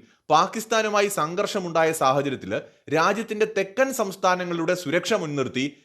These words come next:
ഇവിടെ വ്യോമ പ്രതിരോധ സംവിധാനങ്ങൾ സ്ഥാപിക്കാനാണ് ഇപ്പോൾ തീരുമാനം. കേരളവും മറ്റ് തെക്കൻ സംസ്ഥാനങ്ങളും അയൽ രാജ്യങ്ങളുടെ മിസൈൽ ഭീഷണി പരിധിക്കുള്ളിലാണെന്ന ഇന്റലിജൻസ് റിപ്പോർട്ടിന്റെ അടിസ്ഥാനത്തിൽ കൂടിയാണ് ഇങ്ങനെ ഒരു തീരുമാനമെടുത്തിരിക്കുന്നത്. നമ്മുടെ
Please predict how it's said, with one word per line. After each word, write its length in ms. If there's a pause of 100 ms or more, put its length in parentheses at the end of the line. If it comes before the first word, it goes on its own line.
(120)
ഇവിടെ 260
വ്യോമ 360
പ്രതിരോധ 380
സംവിധാനങ്ങൾ 600
സ്ഥാപിക്കാനാണ് 640
ഇപ്പോൾ 220
തീരുമാനം. 460 (340)
കേരളവും 360
മറ്റ് 260
തെക്കൻ 260
സംസ്ഥാനങ്ങളും 800
അയൽ 280
രാജ്യങ്ങളുടെ 680 (200)
മിസൈൽ 440
ഭീഷണി 360
പരിധിക്കുള്ളിലാണെന്ന 960 (100)
ഇന്റലിജൻസ് 600
റിപ്പോർട്ടിന്റെ 600 (220)
അടിസ്ഥാനത്തിൽ 640
കൂടിയാണ് 560 (100)
ഇങ്ങനെ 340
ഒരു 120
തീരുമാനമെടുത്തിരിക്കുന്നത്. 1000 (100)
നമ്മുടെ 220